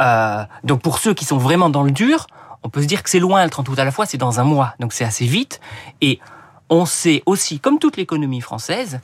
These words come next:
qu'elle a été extrêmement assistée, pour ce que je vous disais à l'instant, maintenir les outils de travail et pour pouvoir rebondir.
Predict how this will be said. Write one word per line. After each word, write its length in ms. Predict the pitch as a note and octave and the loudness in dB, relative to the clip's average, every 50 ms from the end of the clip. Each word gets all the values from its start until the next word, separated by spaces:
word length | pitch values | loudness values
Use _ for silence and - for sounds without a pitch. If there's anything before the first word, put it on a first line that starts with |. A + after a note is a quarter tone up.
| - - - - | -16 -20 -20 -10
qu'elle 180 | - C#3+ C3 B2 | -6 -4 -4 -2
a 80 | B2 A#2+ | -2 -4
été 320 | A2+ - - F3+ F#3 - - | -4 -2 -2 -2 -2 0 0
extrêmement 640 | E3+ D3+ - - - - - D3 D3 C#3 C3 - - | -2 -4 -4 -6 -8 -4 -2 0 2 2 2 0 -2
assistée, 640 | - C#3 C3+ - - B2 - - - G#3+ C4 F4 F4+ - - | -2 -4 -2 -2 -2 -4 -4 -2 0 0 0 0 -2 -4 -4
pour 220 | C#3+ C3 - - | -6 -6 -6 -8
ce 100 | - - | -12 -6
que 100 | - D3+ | -4 -2
je 80 | C3 B2+ | 0 0
vous 80 | C3 | 0
disais 220 | B2 A#2+ B2+ A#2+ B2 | 0 0 0 2 2
à 80 | A#2 | 2
l'instant, 380 | A2+ A2+ A#2+ B2 - - C#3+ B2+ | 2 2 0 -2 0 0 2 2
maintenir 760 | A#2 B2 C#3+ F#3 A#3 C4 B3 C4+ - A3 G3 G3 F#3 E3+ C#3+ | 4 4 4 4 4 2 2 0 0 0 0 0 0 0 -2
les 160 | C3+ C3+ B2 | -2 -2 -2
outils 220 | B2+ B2+ - B2+ | -4 -4 -6 -8
de 40 | B2 | -10
travail 420 | - - B2 B2 C#3 E3+ G#3+ A#3 G#3 | -6 -4 -2 0 0 0 0 -2 -4
et 40 | |
pour 140 | E3+ D#3+ C#3 | -4 -6 -8
pouvoir 420 | C3 D3 C3+ C3+ D#3+ F3 C#3+ - - | -6 -4 -2 -2 -2 -2 -2 -2 -2
rebondir. 600 | D3+ D3 D3+ D#3+ D#3 C#3+ D3 C#3 A#2+ A#2 - - | 0 2 2 2 2 2 0 0 -2 -4 -8 -10